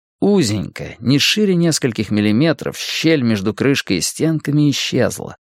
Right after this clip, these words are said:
Фермина похоронили заживо в собственном тайнике. Ящик толчками сдвинулся с места.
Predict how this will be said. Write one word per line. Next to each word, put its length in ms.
Фермина 640
похоронили 720
заживо 720
в 100
собственном 680
тайнике. 720
Ящик 640
толчками 640
сдвинулся 560
с 120
места. 540